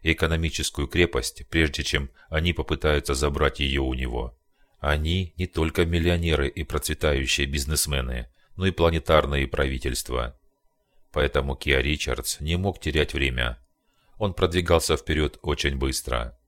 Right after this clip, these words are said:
Время, проведенное с Баргеттой, казалось ему теперь жизнью, наполненной ленивым бездельем.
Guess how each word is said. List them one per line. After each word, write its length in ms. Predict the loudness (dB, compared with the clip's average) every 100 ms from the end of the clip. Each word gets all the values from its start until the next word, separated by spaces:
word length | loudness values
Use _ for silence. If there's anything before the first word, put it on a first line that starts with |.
| _ _ -10
Время, 480 | -2 2 2 2 -2
проведенное 840 | 0 2 2 2 2 2 2 2
с 80 | 2
Баргеттой, 720 | 2 2 2 0 0 -4 -6 _ _
казалось 520 | -2 0 2 2 0 -2
ему 140 | -4
теперь 420 | -4 -2 0 2
жизнью, 640 | 2 2 0 -2 -4 -4 -6
наполненной 640 | -6 -2 0 0 0 0
ленивым 500 | 0 2 2 0 0
бездельем. 720 | -2 -4 -2 -2 -2 -4 -6